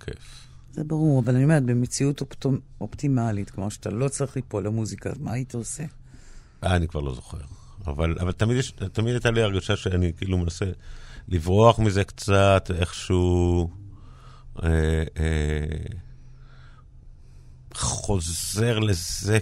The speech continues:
Speaker 1: כי יש משהו בלהצליח, אה, בייחוד בשירים, ב-, ב-, באמת ב-, ב-, ברגע הזה שפתאום, אה,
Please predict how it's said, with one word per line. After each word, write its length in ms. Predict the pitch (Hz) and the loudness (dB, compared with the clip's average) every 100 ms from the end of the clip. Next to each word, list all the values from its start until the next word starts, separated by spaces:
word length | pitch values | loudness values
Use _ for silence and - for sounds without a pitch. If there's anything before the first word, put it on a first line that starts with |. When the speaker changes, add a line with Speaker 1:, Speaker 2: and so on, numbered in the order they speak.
| - | 0
Speaker 1:
כי 180 | - | -4
יש 320 | 104 113 - 120 | -2 0 0 0
משהו 460 | 113 113 110 113 | 2 4 2 0
בלהצליח, 1160 | 92 90 87 - - - 95 101 104 98 - - | 0 2 2 -2 -8 -4 0 2 2 0 -4 0
אה, 280 | 90 87 87 - - - - - - | 2 4 2 -2 -14 -20 -20 -20 -8
בייחוד 360 | 92 85 120 104 | -2 2 2 4
בשירים, 880 | 98 - - 85 87 107 104 90 82 | 4 4 2 2 2 4 4 4 2
ב-, 260 | 78 80 76 80 | 0 0 -4 -2
ב-, 240 | 80 78 78 - 71 - - - - - - | -2 0 -2 -8 -12 -16 -18 -20 -18 -18 -10
באמת 320 | - 87 92 92 | -2 2 2 2
ב-, 340 | 87 87 82 80 78 | 2 4 2 0 0
ב-, 600 | 82 78 78 78 78 76 - - - - - - - - - - | 2 2 2 2 0 -2 -8 -12 -18 -18 -18 -20 -20 -20 -20 -12
ברגע 540 | 80 82 80 101 95 95 | -2 0 2 2 2 2
הזה 180 | 82 | 2
שפתאום, 640 | 82 - - 90 92 90 87 | 0 -4 0 4 4 4 4
אה, 380 | 85 82 80 | 4 4 0